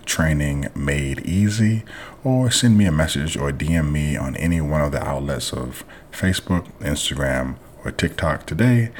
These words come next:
and I will get back with you as soon as possible and give you the advice that you need. So here's what I want to talk about today. I want to talk about the, what we call the shareables and wearables in the health and wellness space.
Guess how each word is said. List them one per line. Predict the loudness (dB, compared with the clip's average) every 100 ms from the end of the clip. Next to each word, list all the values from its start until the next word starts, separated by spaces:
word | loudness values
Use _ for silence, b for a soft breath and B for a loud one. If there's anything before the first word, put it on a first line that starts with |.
| B B -4
and | 0
I | 2
will | 0
get | -2 0
back | 0
with | -2
you | -4 -4
as | -2
soon | -4 -4
as | -4
possible | -2 -2 -2 -4
and | -2 -4
give | -4
you | -4
the | -4
advice | -4 0 0 -2 -6 -10 B B B
that | -6 -4
you | -4
need. | -4 -6 -8 -12 -16 B B
So | 4 8
here's | 10 8
what | 8
I |
want | 8 6
to |
talk | 4 0
about | 0 0
today. | -2 -2
I | 4
want | 6 6
to |
talk | 2 -2
about | 0 0 0 -2
the, | -2 -2
what | -4 -10 -16 -20 -20 -20 -20 -20 -16 -10 -10 -10 -6 0 4
we |
call | 4
the | 4
shareables | 2 4 6 6 6 4 2
and | 0 2
wearables | 2 4 2 0 -2 -2 -2
in | 0 0
the | 0 -4
health | -4 -2 -2 -2
and | -2
wellness | -2 0 -2 -2
space. | -2 -2 -4 -2 -4